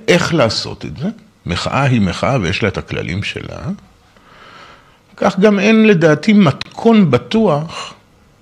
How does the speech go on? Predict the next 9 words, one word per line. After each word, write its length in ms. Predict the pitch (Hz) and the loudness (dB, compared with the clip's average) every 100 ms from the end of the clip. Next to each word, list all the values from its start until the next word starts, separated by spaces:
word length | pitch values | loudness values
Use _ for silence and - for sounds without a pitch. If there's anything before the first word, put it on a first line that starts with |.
| _ | _
להצלחה. 600 | 117 92 87 - 71 - - - _ _ - - _ _ _ _ | -4 -2 -2 -6 -8 -10 -14 -18 _ _ -20 -20 _ _ _ _
כל 180 | - 185 | 0 2
מה 120 | 220 | 4
שאמרתי 520 | - 120 120 175 185 | 2 2 2 0 -2
כרגע 640 | 113 90 104 185 135 104 151 180 - | -2 -2 0 0 -2 -4 -6 -10 -8
הוא 120 | 87 | -4
מקל 480 | 85 - - 175 165 | -4 -6 -4 -2 0
וחומר 560 | 107 - 175 196 123 | -2 -2 0 2 0
נכון, 580 | 64 - - 65 90 170 | -2 -8 -12 -10 -6 -6